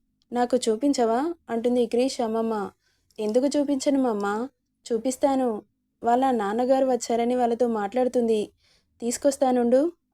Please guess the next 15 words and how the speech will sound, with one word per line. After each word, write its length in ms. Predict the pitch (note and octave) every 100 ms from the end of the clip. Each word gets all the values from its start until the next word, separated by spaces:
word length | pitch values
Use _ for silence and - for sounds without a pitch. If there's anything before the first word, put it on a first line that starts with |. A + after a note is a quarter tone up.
| A3
అంటూ 220 | A3+ C#4
వెళ్తుండగా, 600 | A#3 G#3+ A3 C4+ B3 B3
"కాసేపు 480 | B3+ B3 A#3+ C4 B3+ C4 A3+
మాట్లాడుకోనివ్వలే, 840 | G#3+ G3+ A#3 C#4+ C#4 C4 A#3+ A#3 A#3 G#3 -
డిస్టర్బ్ 380 | G#3 - C4 C4
చేయకు." 400 | C4 A3+ A#3 G#3 - _ _ _ -
కూతురు 380 | B3 B3 C#4 C#4 A#3 -
అత్తారింటికి 720 | G3+ G3+ C4+ C#4+ C4 C4 C4+ B3+
వెళ్ళి 380 | G#3+ G#3+ A#3+ C4 -
ఒక్కరోజైనా 720 | G#3+ G#3 C4+ C#4 B3+ B3+ C4 D4+ -
ఎన్ని 220 | G#3+ A3
రోజులు 320 | C4 C4+ B3+ B3+
అవుతున్నట్లు 640 | B3 B3 B3+ B3 B3 B3 A3
అనిపిస్తుంది 600 | G#3 A3 C4 - B3 B3
తల్లిదండ్రులకి. 840 | A3 G3 G#3+ B3 A#3+ A#3+ G#3+ A3+